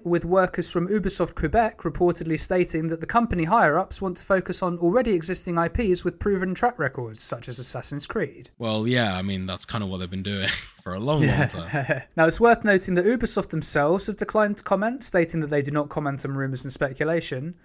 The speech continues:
Speaker 1: Um, but whether true or not, this would s-, make a lot of sense given our previous discussions around Ubisoft and their finances, but it's a shame that they do not seem to have faith in themselves to nail a new I P, and probably not brilliant for the, uh,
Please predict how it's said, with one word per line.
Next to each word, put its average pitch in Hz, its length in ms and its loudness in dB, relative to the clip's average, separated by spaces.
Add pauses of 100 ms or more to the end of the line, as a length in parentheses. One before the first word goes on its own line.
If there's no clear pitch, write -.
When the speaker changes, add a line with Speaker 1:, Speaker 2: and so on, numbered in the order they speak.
(160)
Speaker 1:
Um, 170 220 0
but 170 140 0
whether 214 200 2
true 185 260 4
or 165 60 8
not, 185 280 2
this 202 160 2
would 196 100 -4
s-, - 140 -2 (100)
make 196 220 -2
a 196 40 -2
lot 196 120 2
of 185 80 -4
sense 202 360 0
given 151 220 0
our 143 120 2
previous 147 380 2
discussions 135 560 -4
around 131 240 -2
Ubisoft 135 520 -2
and 143 100 -6
their 131 80 -2
finances, 131 760 -2
but 190 160 -4
it's 180 140 -2
a 214 60 -2
shame 247 280 0
that 160 200 2
they 160 180 4
do 151 160 -2
not 170 160 -2
seem 170 160 0
to - 80 -10
have 170 120 0
faith 165 380 0
in 190 120 -4
themselves 202 460 0
to 214 80 -4
nail 202 180 0
a 202 80 -4
new 202 180 -2
I 202 80 0
P, 214 400 -4
and 165 100 -2
probably 240 280 4
not 180 180 0
brilliant 160 480 2
for 151 140 -4
the, 143 180 4
uh, 135 280 2